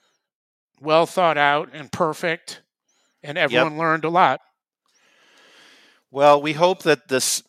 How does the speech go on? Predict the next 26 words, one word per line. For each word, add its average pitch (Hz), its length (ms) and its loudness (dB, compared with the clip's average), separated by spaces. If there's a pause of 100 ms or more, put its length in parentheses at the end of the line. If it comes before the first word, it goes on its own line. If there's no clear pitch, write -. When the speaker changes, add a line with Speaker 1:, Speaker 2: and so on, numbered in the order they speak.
Speaker 2:
you 131 120 -6
know, 110 360 -2
window 135 440 0
into, 120 580 -4
uh, 101 400 2
into 117 340 -8
the 104 120 -8
lives 104 500 2
of 98 160 -4
just - 340 -8 (140)
two 113 240 -8
humble 104 400 -4
podcasters 101 1080 -2
is, 87 260 -8
uh, 87 220 -2 (520)
is 95 140 -10
gonna 95 300 -4 (640)
make 107 300 -8
you 107 60 -14
come 113 280 -6
back 113 280 0
next 117 300 -8
week, 131 300 -8
and, 95 360 -10
and 92 320 -14
we'll, 98 240 -10